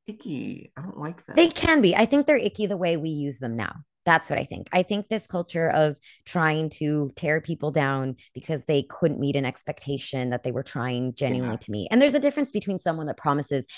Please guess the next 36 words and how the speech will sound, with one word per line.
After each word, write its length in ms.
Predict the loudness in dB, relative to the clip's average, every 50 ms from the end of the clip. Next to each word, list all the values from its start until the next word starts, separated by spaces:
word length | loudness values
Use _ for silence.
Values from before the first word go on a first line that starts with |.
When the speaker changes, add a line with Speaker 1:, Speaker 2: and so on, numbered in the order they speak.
| -8 0
Speaker 2:
and 100 | 2 4
makes 220 | 4 4 2 2 0
no 240 | 2 4 4 4
effort 560 | 4 2 2 0 2 0 2 2 2 0 -2 -8 -14 _
and 140 | -4 -2 -2
just 140 | 0 -2 2
lied, 480 | 4 4 6 6 4 2 -4 0 2
right? 280 | 4 4 4 4 2 0
Like, 200 | -2 -2 0 2
liars, 420 | 4 4 4 4 2 0 -2 -2 -2
that's 220 | -2 -4 -2 -6
a 60 | -8
different 320 | -8 -8 -12 -12 -14 -16 -10
story. 420 | -8 -6 -4 -2 -2 -4 -4 -8 _ _
Speaker 1:
Yes. 380 | 0 0 0 0 -4 -6 -8 -10 _ _ _ _ _ -20
Speaker 2:
But 400 | -6 0 2 2 2 2 -2 _ _ _ _ _ _ _ _ _ _ _ -6
I 100 | -6 -6
think 300 | -4 -4 -6 -6 -4 -4
we 60 | -4
need 120 | -2 -2
to 60 | -4 -4
be 100 | -2 -2
more 160 | -2 -2 -2
realistic 560 | -2 -2 -4 -4 -6 -8 -8 -8 -8 -8 -6
about 240 | -6 -8 -8 -8 -8
sometimes 380 | -10 -6 -4 -4 -4 -6 -8 -12 _ _ _
it 140 | -6 -4 -4
isn't 320 | -4 -2 -2 -4 -4 0
that 220 | 0 2 2 0 -2 _ _ _ _ _ _ _
a 80 | -10
person 380 | -8 -6 -8 -8 -6 -6 -4 -4
has 160 | -4 -4 -4
intentionally 500 | -6 -6 -6 -8 -8 -8 -8 -8 -8 -6
lied 340 | -4 -2 0 0 0 0 -2
or 80 | -4 -6
misled, 720 | -6 -8 -10 -6 -2 0 0 2 0 0 -4 -6 -8